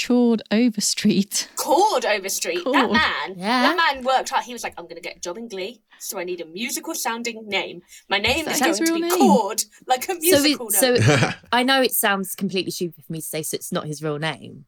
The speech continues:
Speaker 3: because people name the people really, really strange things
Speaker 4: Oh, so
Speaker 3: these
Speaker 4: he did
Speaker 3: days.
Speaker 4: change it to Chord?
Speaker 2: As far as I'm aware, it is a stage name,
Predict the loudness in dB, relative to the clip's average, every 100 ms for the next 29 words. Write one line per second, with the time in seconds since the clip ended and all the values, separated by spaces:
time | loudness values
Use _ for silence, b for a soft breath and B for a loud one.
0 | -4 0 0 0 0 2 2 4 4 2
1 | -2 -4 0 0 0 -2 -2 -2 -6 _
2 | -18 -12 -4 2 4 4 4 0 0 0
3 | 2 2 -2 -2 0 0 0 -2 0 2
4 | 4 4 4 4 4 4 4 0 -2 0
5 | 2 2 2 0 0 2 2 0 -4 -6
6 | -8 -8 -4 -2 -2 -4 -6 -8 -6 -6
7 | -4 -2 -2 -2 -4 -4 -6 -6 -10